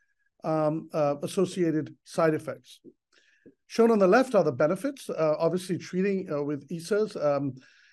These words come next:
accords increased tissue oxygenation because of higher hemoglobin levels. Uh, there's some data that suggests increased, uh, or beneficial, uh, improvement in physical performance,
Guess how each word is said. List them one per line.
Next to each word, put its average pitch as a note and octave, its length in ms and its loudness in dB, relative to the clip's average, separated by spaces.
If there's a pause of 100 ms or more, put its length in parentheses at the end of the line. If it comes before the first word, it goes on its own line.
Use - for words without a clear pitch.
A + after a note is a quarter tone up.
(160)
accords F3 560 0
increased F#3 600 -4 (200)
tissue F3+ 340 -4
oxygenation D3+ 640 -6
because D#3 260 -6
of C#3 140 -4
higher D#3 480 0 (280)
hemoglobin F3+ 480 2
levels. G3+ 420 0 (840)
Uh, E3 160 4
there's D#3+ 180 0
some F#3+ 180 2
data F#3 240 6
that F#3 160 0
suggests E3 500 -2
increased, F#3 580 -6 (120)
uh, D3 280 0 (200)
or D3 120 -4
beneficial, E3+ 640 -2 (540)
uh, D3+ 200 -2
improvement F3+ 640 -2
in D#3+ 480 -2 (240)
physical F#3 320 -2
performance, F3+ 640 -2